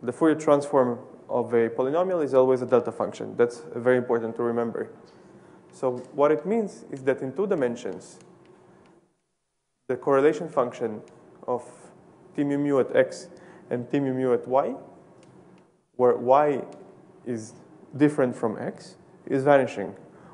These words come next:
Or more precisely, the Fourier transform of this polynomial is a Laplacian of a delta function,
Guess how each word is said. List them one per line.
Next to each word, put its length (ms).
Or 140
more 180
precisely, 520
the 100
Fourier 240
transform 520
of 120
this 160
polynomial 600
is 360
a 80
Laplacian 680
of 160
a 60
delta 260
function, 420